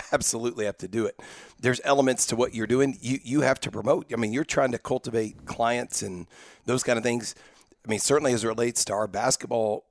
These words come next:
camps or whatever, I mean, we were constantly, whether it was through the trick shots or whatever it was, you're trying to promote that, hey, this is a place that is safe, that is fun, that is enjoyable. And so I,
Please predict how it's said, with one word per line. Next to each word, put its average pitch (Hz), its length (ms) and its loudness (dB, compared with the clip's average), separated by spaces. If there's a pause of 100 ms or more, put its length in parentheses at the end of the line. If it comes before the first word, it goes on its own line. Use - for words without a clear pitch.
(260)
camps 139 480 0
or 101 160 -4
whatever, 131 420 2
I 113 40 2
mean, 104 260 -2
we 156 160 -4
were 110 300 -6 (120)
constantly, 120 640 0
whether 110 220 0
it 107 80 -4
was 101 160 -4
through 110 160 -4
the 95 100 -4
trick - 240 -4
shots 120 320 -2
or 104 60 -6
whatever 117 260 -2
it - 100 -10
was, 135 380 2 (420)
you're 113 140 -2
trying - 440 0
to 117 100 4
promote 120 640 -2
that, 110 280 -4
hey, 135 160 0
this - 340 -2
is 123 440 0 (100)
a 101 120 0
place 120 540 -4
that 101 180 -4
is 90 100 -2
safe, 147 540 2
that 104 160 0
is 95 160 -4
fun, 131 400 2
that 101 160 -4
is 90 100 -8
enjoyable. 110 760 -2 (600)
And 120 120 2
so 127 160 4
I, 120 260 4